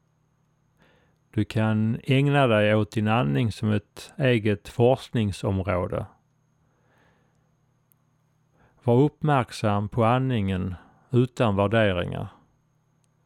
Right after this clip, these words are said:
Du kommer naturligtvis att uppleva lite kroppssensationer lite då och då. Var uppmärksam på det också. Känslor puppar upp då och då.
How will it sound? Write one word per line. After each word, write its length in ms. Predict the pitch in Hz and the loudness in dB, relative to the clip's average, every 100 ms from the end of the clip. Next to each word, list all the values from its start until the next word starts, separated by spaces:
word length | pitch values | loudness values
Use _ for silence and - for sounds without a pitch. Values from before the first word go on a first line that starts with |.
| _ _ _ _ _ _ _ _ _ _ _ _ _ _ _ _ _ _ _ _ _ _ | _ _ _ _ _ _ _ _ _ _ _ _ _ _ _ _ _ _ _ _ _ _
Du 120 | 104 | -8
kommer 360 | - 117 113 | 0 0 0
naturligtvis 720 | 107 107 135 131 113 127 123 113 | -2 0 2 2 2 0 0 -2
att 160 | - | 0
uppleva 520 | 123 120 123 113 104 | -2 0 0 0 0
lite 520 | 101 101 - 110 104 101 _ _ _ _ _ _ _ _ | 0 -2 -2 -2 -2 -2 _ _ _ _ _ _ _ _
kroppssensationer 1500 | - - 120 - - 104 98 - 104 85 107 98 98 101 107 - - _ _ _ _ _ _ _ _ _ _ _ - | -4 0 0 -2 -4 -2 -2 0 -2 0 0 0 0 -2 -4 -8 -20 _ _ _ _ _ _ _ _ _ _ _ -4
lite 300 | 113 - 110 | -4 -2 0
då 240 | 120 110 | 2 2
och 100 | 107 | 2
då. 340 | 117 101 113 120 _ _ _ _ | 2 0 -2 -8 _ _ _ _
Var 120 | - 110 | 0 0
uppmärksam 680 | 120 117 113 - - 101 | 0 -2 -2 -2 -2 -2
på 100 | - | -2
det 160 | 113 107 | -2 0
också. 460 | 113 - - 104 110 _ _ _ _ _ _ _ _ | -2 -4 -4 -4 -6 _ _ _ _ _ _ _ _
Känslor 560 | - 110 120 127 - 110 | -4 0 0 0 -2 -4
puppar 540 | - 113 101 - 107 | 0 -2 0 0 2
upp 260 | 123 113 - | 2 0 -4
då 200 | - 98 | -2 0
och 160 | 92 92 | 2 0
då. 300 | 92 101 | 0 0